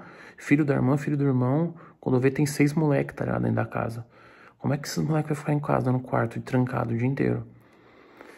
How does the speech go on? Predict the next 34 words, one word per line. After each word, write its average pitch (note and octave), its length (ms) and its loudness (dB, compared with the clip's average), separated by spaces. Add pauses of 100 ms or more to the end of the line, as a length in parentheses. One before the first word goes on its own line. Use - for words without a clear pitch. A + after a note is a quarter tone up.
(540)
Tá A#2 120 -2
ligado? A#2 360 4
Então A#2+ 340 2
é. C3 480 4
Aí A#2 80 0
eu A#2+ 60 4
vou C3+ 120 2
na C3+ 160 2
outra, D3+ 320 2
é - 60 -4
três C#3+ 260 2
negros, C3+ 420 2
quatro C3+ 380 -4
negros C#3+ 360 2
com C#3 160 0
cinco - 440 -4
moleque. C3+ 560 0 (840)
E C3 40 0
as B2 140 -2
casas C#3+ 300 0
é D#3 100 0
tipo - 260 -4
isso, - 180 0
sala, - 220 0
cozinha C3+ 300 0
e - 20 2
banheiro, F2+ 400 2
e - 40 0
os - 80 -6
caras - 260 0
dormem E2+ 160 2
amontoado, E2 580 2
tá C2 120 -4
ligado? C2 340 -2